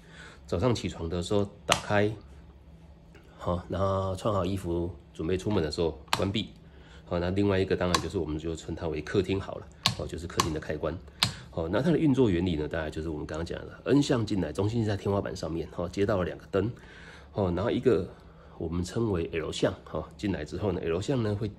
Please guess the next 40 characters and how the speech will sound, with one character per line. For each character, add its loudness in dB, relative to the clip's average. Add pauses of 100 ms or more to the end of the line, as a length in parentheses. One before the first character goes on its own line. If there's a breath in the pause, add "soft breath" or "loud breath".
从 -2
天 -2
花 2
板 -4
呢 -4 (420 loud breath)
下 0
到 2
开 4
关。 2 (760 loud breath)
那 0
下 2
到 6
开 4
关 4
之 -2
后 6
呢， 2 (320 loud breath)
那 2
因 2
为 2
它 0
是 0
双 0
切， 0
所 0
以 4
第 0
一 -2
个 2
开 2
关 2
会 2
有 4
两 0
条 -8
线， -4
双 -4
切 -2
线 0
呢 -4